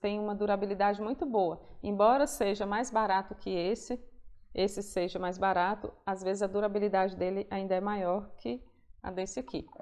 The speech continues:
E tem também o mais largo, né? Nossa, esse é bom demais, porque no escapole das peças, né, como as pessoas costumam dizer, no escapole eu gosto do largo. É, esse aqui é bem prático, principalmente se você for fazer manualmente.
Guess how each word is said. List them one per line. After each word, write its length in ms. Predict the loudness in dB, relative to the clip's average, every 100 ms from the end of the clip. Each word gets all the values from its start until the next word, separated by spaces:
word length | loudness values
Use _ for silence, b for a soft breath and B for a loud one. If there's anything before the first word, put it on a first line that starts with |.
| B B -2
E 120 | -2
tem 260 | 2 2
também 400 | 2 2 4 4
o 60 | 2
mais 260 | 2 2 2
largo, 600 | 2 4 2 0 0 0
né? 180 | 2
Nossa, 540 | 2 4 4 2 2 0
esse 160 | 2
é 40 | 0
bom 160 | 0
demais, 400 | 0 0 0 0
porque 220 | -4 -4 -2
no 80 | -2
escapole 720 | -4 -4 -2 2 4 4 2
das 240 | 0 -2
peças, 420 | -2 2 2 0
né, 120 | -4 -2
como 180 | -2
as 120 | -4 -2
pessoas 340 | -2 0 -2 -2
costumam 360 | -6 -6 -6
dizer, 380 | -4 0 0 0 B B B
no 120 | -6
escapole 920 | -6 -2 -4 -2 6 8 8 4 4 4
eu 240 | 4 4
gosto 320 | 6 6 6
do 140 | -2 4
largo. 500 | 6 6 6 2 0
É, 260 | 2 2
esse 140 | 0 -2
aqui 160 | -2
é 60 | -2
bem 180 | -2 -2
prático, 480 | 2 2 2 -2
principalmente 540 | -4 -2 0 0 0 -2
se 40 |
você 220 | -4 -4
for 200 | -2 0 0
fazer 200 | 0 0
manualmente. 640 | 2 2 2 2 0 -4